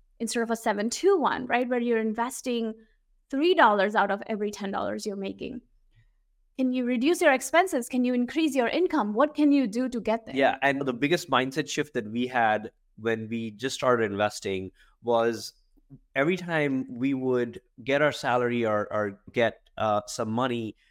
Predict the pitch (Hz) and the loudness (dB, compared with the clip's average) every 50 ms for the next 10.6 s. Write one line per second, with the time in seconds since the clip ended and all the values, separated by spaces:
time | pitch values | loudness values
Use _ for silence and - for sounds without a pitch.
0 | _ _ - - 117 135 147 143 139 143 135 117 117 127 165 180 - 202 175 135 | _ _ -12 -6 -2 -2 0 2 2 0 0 0 0 -2 -2 -2 -2 -2 -2 -2
1 | 113 117 131 139 139 135 123 135 - - - 120 104 - - - - 143 147 180 | -2 -2 0 0 0 -2 -4 -6 -6 -4 -2 -2 -2 -4 -8 -8 -4 -2 -2 0
2 | 190 151 110 92 85 - 107 113 113 110 - - - 127 127 123 117 113 113 110 | 0 0 -2 -4 -4 -4 -2 -2 0 -2 -2 -4 -6 -4 -2 0 0 0 0 0
3 | 107 104 98 107 120 123 139 156 170 160 - - 117 107 104 - - 92 113 - | -2 -2 -2 -2 0 0 0 0 -2 -2 0 2 2 2 2 0 -4 -14 -10 -8
4 | 127 113 113 117 117 110 110 113 110 113 110 110 - - 107 101 95 - 113 110 | -8 -6 -4 -4 -4 -2 -2 -2 -2 -2 -2 -4 -6 -8 -16 -14 -8 -6 -6 -4
5 | 107 110 107 104 104 - - _ _ _ - - - 117 104 - 117 110 120 135 | -4 -2 -2 -4 -4 -6 -10 _ _ _ -18 -14 -10 -8 -4 0 2 2 4 4
6 | 131 127 120 113 107 107 104 104 107 - 113 101 - - - 113 110 - - - | 2 0 0 0 2 2 2 2 2 0 -4 -8 -8 -6 -4 -4 -4 -4 -6 -10
7 | - 127 110 107 101 101 104 110 107 - - - - 123 120 123 120 117 113 110 | -6 -4 -2 -2 -2 -2 -2 -4 -6 -8 -8 -6 -2 -2 -2 0 -2 -2 -2 -2
8 | 110 113 113 104 110 104 - - 113 107 104 107 113 113 107 104 110 104 117 120 | -2 -2 -4 -4 -6 -6 -4 -4 -4 -2 -2 -2 -4 -4 -4 -4 -4 -2 0 0
9 | 143 139 107 98 98 - 107 104 101 104 110 104 101 - - - - 107 95 95 | 2 2 0 -2 -2 -2 -4 -4 -4 -4 -8 -10 -12 -14 -12 -8 -8 -8 -8 -8
10 | 98 - 151 156 165 156 - 127 101 95 - | -6 -2 -2 0 0 -2 -2 -2 -4 -4 -4